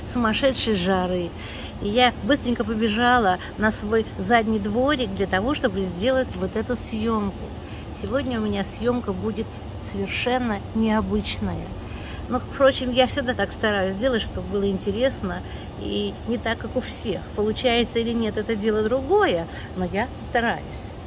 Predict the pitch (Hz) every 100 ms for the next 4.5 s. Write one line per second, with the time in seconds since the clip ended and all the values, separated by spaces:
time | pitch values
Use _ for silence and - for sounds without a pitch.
0 | - - - - - 294 285 240 269 277
1 | - 294 - 285 311 349 - 330 - 240
2 | 233 226 190 240 240 - 185 185 214 -
3 | - - - - - - - - 254 254
4 | 226 277 240 190